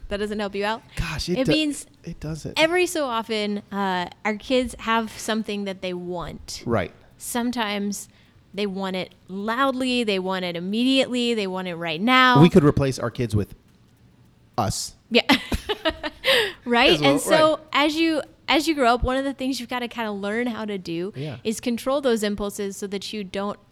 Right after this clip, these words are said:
Speaker 1: act on it or
Speaker 2: Ugh.
Speaker 1: demand it right away,
Speaker 2: Yeah.
Speaker 1: and you can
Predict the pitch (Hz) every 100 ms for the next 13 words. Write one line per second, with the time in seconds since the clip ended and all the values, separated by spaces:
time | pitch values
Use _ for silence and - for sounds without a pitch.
0 | _ 175 190 - 196 196 190 - 185 135
1 | 135 175 196 202 196 180 - 180 190 208
2 | 262 277 226 180 175 180 110 95 90 220
3 | 233 233